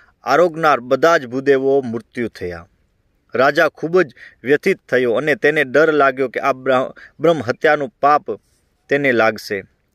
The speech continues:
બીજી વાત, યમરાજ માટે કોયડો ઊભો થયો કે આ હત્યાનું પાપ કર્મ ફળ કોના ખાતામાં ઉઘરાવવું? રાજાને ખબર જ ન હતી કે ભોજનમાં ઝેર છે ને રસોઈયા કે જેઓ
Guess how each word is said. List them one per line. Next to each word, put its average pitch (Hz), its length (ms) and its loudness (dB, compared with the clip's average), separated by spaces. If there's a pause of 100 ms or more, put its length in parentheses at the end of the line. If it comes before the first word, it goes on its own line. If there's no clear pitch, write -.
(140)
બીજી 135 260 -2
વાત, 160 240 2
યમરાજ 143 400 0
માટે 139 300 -2
કોયડો 143 420 2
ઊભો 127 280 -2
થયો 120 260 0
કે 113 160 -4
આ 123 240 2 (380)
હત્યાનું 143 440 -2
પાપ 151 260 2 (840)
કર્મ 147 320 0
ફળ 143 280 0
કોના 147 400 -2
ખાતામાં 113 640 -2 (580)
ઉઘરાવવું? 104 560 -2 (720)
રાજાને 151 460 2
ખબર 160 300 -2
જ 156 120 -4
ન 147 120 0
હતી 143 320 0
કે 139 120 0
ભોજનમાં 131 580 0
ઝેર 127 260 2
છે - 180 -10
ને 127 160 -4
રસોઈયા 147 500 0
કે 131 220 -4
જેઓ 127 420 0